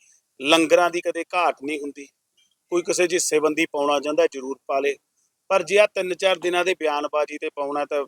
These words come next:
ਦੇਖੋ, ਇਹ ਤਾਂ ਲੋਕਾਂ ਨੂੰ ਬਾਅਦ 'ਚ ਹੀ ਪਤਾ ਲੱਗੂਗਾ। ਰਾਹ ਪਏ ਜਾਨੇ ਤੇ ਵਾਹ ਪਏ ਜਾਨੇ। ਤੇ ਬਾਕੀ ਜਿਹੜੇ ਲੋਕ ਹੁੰਦੇ ਆ, ਉਹ ਤੁਹਾਡੇ ਪੁਰਾਣੇ ਕਿਰਦਾਰਾਂ ਤੋਂ ਤੁਹਾਡੀ ਵੈਲੂਏਸ਼ਨ ਕਰਦੇ ਹੁੰਦੇ ਆ। ਪਿੰਡ 'ਚ ਵੀ ਹੁੰਦਾ ਹੈ, ਸ਼ਹਿਰ 'ਚ ਵੀ ਹੁੰਦਾ, ਅਗਲਾ ਕਹਿੰਦਾ, "ਫਲਾਣਿਆਂ ਦਾ ਮੁੰਡਾ ਇਹ,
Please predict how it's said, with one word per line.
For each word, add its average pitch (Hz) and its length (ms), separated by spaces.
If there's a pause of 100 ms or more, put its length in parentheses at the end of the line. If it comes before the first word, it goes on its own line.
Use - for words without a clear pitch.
(120)
ਦੇਖੋ, 131 280 (200)
ਇਹ 151 60
ਤਾਂ 151 100
ਲੋਕਾਂ 143 320
ਨੂੰ 135 100
ਬਾਅਦ 156 300
'ਚ 175 60
ਹੀ 175 80
ਪਤਾ 135 220
ਲੱਗੂਗਾ। 131 500 (680)
ਰਾਹ 156 300
ਪਏ 160 260
ਜਾਨੇ 135 380
ਤੇ 135 280
ਵਾਹ 175 220
ਪਏ 127 260
ਜਾਨੇ। 113 360 (680)
ਤੇ 165 80
ਬਾਕੀ 160 600 (580)
ਜਿਹੜੇ 170 180
ਲੋਕ 156 420
ਹੁੰਦੇ 139 340
ਆ, 117 80 (680)
ਉਹ 226 100
ਤੁਹਾਡੇ 208 260
ਪੁਰਾਣੇ 196 460
ਕਿਰਦਾਰਾਂ 156 600
ਤੋਂ 170 160
ਤੁਹਾਡੀ 156 320
ਵੈਲੂਏਸ਼ਨ 135 640
ਕਰਦੇ 120 280
ਹੁੰਦੇ 151 140
ਆ। 156 100
ਪਿੰਡ 139 240
'ਚ 139 140
ਵੀ 147 120
ਹੁੰਦਾ 131 240
ਹੈ, 123 100 (440)
ਸ਼ਹਿਰ 180 320
'ਚ 175 100
ਵੀ 156 100
ਹੁੰਦਾ, 151 160
ਅਗਲਾ 151 120
ਕਹਿੰਦਾ, 160 180
"ਫਲਾਣਿਆਂ 147 520
ਦਾ 147 100
ਮੁੰਡਾ 123 320
ਇਹ, 110 180